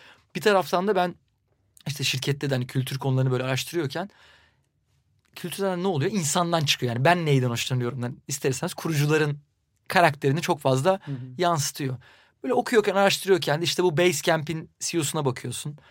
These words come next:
Speaker 1: Ee, kurucu ortaklarına bakıyorsun. Rework diye bir şeyleri var. Diyor ki kırk saatten fazla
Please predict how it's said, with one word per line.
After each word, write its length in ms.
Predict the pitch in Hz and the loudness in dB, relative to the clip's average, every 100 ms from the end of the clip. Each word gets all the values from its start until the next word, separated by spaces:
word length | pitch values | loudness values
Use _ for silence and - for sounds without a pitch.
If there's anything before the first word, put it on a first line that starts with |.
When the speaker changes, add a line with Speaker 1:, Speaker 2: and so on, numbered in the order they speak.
| _ _ _ | _ _ _
Speaker 1:
Ee, 240 | 131 131 127 | -4 -4 -4
kurucu 300 | 127 156 139 | -4 -2 2
ortaklarına 480 | 147 143 135 127 120 | 2 0 -2 -4 -4
bakıyorsun. 560 | 113 - 117 - 151 147 | -8 -10 -12 -10 -12 -6
Rework 380 | 143 147 131 127 | -2 2 2 0
diye 160 | 135 135 | -4 -4
bir 180 | 139 | -4
şeyleri 400 | - 139 127 117 | -6 -4 -2 -2
var. 260 | 113 147 147 _ _ _ _ | -4 -6 -8 _ _ _ _
Diyor 160 | - 139 | -10 -10
ki 80 | - - | -10 -10
kırk 120 | 135 | -10
saatten 440 | - 123 127 127 | -6 -6 -6 -10
fazla 440 | 123 120 110 120 | -8 -8 -6 -10